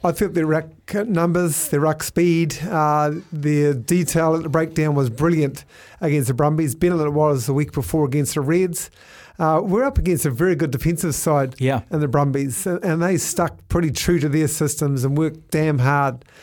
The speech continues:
Speaker 1: Um, so I thought we countered that brilliantly. And what you, what we need to always do, Watto, and we will continue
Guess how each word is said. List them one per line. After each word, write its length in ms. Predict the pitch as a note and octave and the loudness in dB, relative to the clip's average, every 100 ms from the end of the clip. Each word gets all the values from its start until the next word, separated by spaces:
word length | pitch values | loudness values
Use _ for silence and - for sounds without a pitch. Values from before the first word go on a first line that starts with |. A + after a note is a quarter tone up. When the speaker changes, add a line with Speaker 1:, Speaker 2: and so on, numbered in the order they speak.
| - - - | -20 -16 -2
Speaker 1:
Um, 400 | D#3 C#3+ D3 D3 | 2 2 0 -4
so 560 | - D#3+ F3 D#3 D#3+ - - - - - | -6 2 4 4 0 -6 -16 -20 -6 -2
I 120 | F3+ | 0
thought 200 | F3+ F3+ | 0 -2
we 100 | B2+ | -4
countered 360 | - E3 D3+ | 0 0 2
that 240 | C#3+ D3 - _ - | 0 0 -4 _ -16
brilliantly. 680 | F#3 D#3 F3 F3+ D#3+ D3+ F3+ | -12 -2 2 2 2 2 2
And 140 | E3+ | 2
what 200 | A3+ A#3+ | 0 0
you, 120 | A3+ | -4
what 200 | G#3 F#3+ | 0 0
we 140 | A3+ E3+ | 0 0
need 340 | D#3+ F3 D3 | 2 2 2
to 120 | E3+ | 0
always 520 | F3+ A3 G#3 F3+ C#3+ A#2+ | 0 2 4 2 2 2
do, 300 | D3 C#3 C#3+ | 4 2 0
Watto, 280 | C#3+ C3+ C#3 | 0 0 0
and 140 | D#3 D#3+ | -2 -2
we 80 | |
will 200 | F3+ E3+ | 0 0
continue 760 | - E3+ E3 - G#3+ F#3 D3+ | 0 -2 -2 0 2 2 2